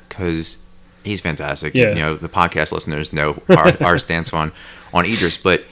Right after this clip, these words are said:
Speaker 1: this is a, and we're gonna get into the cast now, but this is a movie that, or this is a series that has great actors, but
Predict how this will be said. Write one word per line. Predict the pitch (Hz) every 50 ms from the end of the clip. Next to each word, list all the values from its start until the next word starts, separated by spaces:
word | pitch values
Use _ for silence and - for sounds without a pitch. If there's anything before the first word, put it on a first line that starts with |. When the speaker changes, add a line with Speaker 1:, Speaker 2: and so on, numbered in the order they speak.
| - - - - _ - _ _
Speaker 1:
this | 117 110 117 156 175 -
is | 170 151 131
a, | 123 110 104 -
and | 113 107 104
we're | 101 104
gonna | 113 123 120
get | 110 117 107
into | 107 98 -
the | 95 98
cast | 95 - 101 90 90 -
now, | - 87
but | 82 78 87 -
this | 113 120
is | 131 120
a | 110 101
movie | 98 98 92 90 90
that, | 82 85 82 82 80 - - - - - - - - - - - - - - - -
or | - 98 95
this | 101 104 107
is | 98 92
a | 85
series | - - 90 82 80 80 76
that | - 82 76 78 - - - - - - - - -
has | - 92 90 85 -
great | - 101 123 113
actors, | 107 95 92 92 - 87 80 78 76 -
but | - - 87 82 82 -